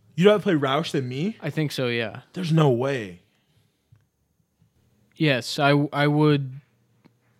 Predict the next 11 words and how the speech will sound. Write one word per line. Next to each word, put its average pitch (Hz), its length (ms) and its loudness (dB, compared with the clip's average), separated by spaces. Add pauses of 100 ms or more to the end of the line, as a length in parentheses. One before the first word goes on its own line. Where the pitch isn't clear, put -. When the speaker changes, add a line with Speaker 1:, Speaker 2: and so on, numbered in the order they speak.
Speaker 2:
probably 175 460 2
rather 139 300 0
play 117 200 -6
Roush. 104 380 -10
I 117 40 -8
don't 120 180 -6
think 113 140 -12
his 113 120 -12
team's 104 240 -14
that - 180 -16
good. - 220 -18